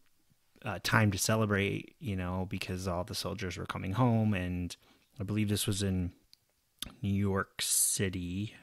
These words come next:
I, yes, it was in Times Square. That's right. And this, you know, random picture was kinda snapped, and it, and I think it,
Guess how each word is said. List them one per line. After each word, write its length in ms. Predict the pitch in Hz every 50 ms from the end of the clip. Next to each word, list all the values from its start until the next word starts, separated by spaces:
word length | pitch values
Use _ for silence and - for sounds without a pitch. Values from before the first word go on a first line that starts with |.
| - -
I, 320 | 95 95 92 90 90 87 98 101 - _ _ _ - -
yes, 400 | - 107 101 85 - - - - -
it 80 | 110
was 160 | 101 101 95
in 80 | 101 92
Times 300 | - - 110 98 87 85
Square. 340 | - - - - - - -
That's 180 | - 95 - -
right. 180 | 87 - - - - - - - - - - - - - - _ -
And 680 | 101 104 104 101 101 98 98 92 92 90 90 87 - - - - - - - - _ _ _ _ _ _ _ _ _ -
this, 260 | 135 117 117 - - - _ _ _ - - - - -
you 120 | 135 127
know, 100 | 117 113
random 340 | 107 110 123 127 131 123 117
picture 360 | - 131 131 - - - 101
was 160 | 101 98 -
kinda 240 | - - 110 98 95
snapped, 600 | - - - - - 151 214 202 - - - -
and 100 | - -
it, 120 | 190 190 -
and 100 | - -
I 80 | -
think 220 | 98 - 117 104 -
it, 140 | 101 -